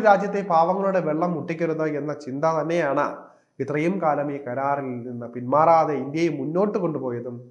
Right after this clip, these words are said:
എന്നുള്ള കാര്യം മറക്കരുത്. മാത്രമല്ല, ലോക ബാങ്ക് മധ്യസ്ഥത വഹിച്ച ഒരു അന്താരാഷ്ട്ര കരാറിൽ നിന്ന് ഒറ്റയടിക്ക് പിന്മാറിയാൽ അത്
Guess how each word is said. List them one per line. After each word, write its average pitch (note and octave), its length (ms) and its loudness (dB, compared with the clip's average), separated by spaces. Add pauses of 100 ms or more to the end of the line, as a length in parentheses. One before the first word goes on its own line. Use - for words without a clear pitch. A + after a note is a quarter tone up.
(180)
എന്നുള്ള C3 220 -2
കാര്യം A#2 300 -4
മറക്കരുത്. G#2+ 400 -10 (640)
മാത്രമല്ല, F#3 380 6 (420)
ലോക G3 260 8
ബാങ്ക് F#3+ 360 4 (140)
മധ്യസ്ഥത F#3 400 -2
വഹിച്ച E3 400 -4 (120)
ഒരു D3+ 100 -4
അന്താരാഷ്ട്ര E3+ 640 2
കരാറിൽ E3 480 2
നിന്ന് D3 200 -6 (140)
ഒറ്റയടിക്ക് F3 560 0
പിന്മാറിയാൽ D#3+ 640 -2
അത് E3 180 4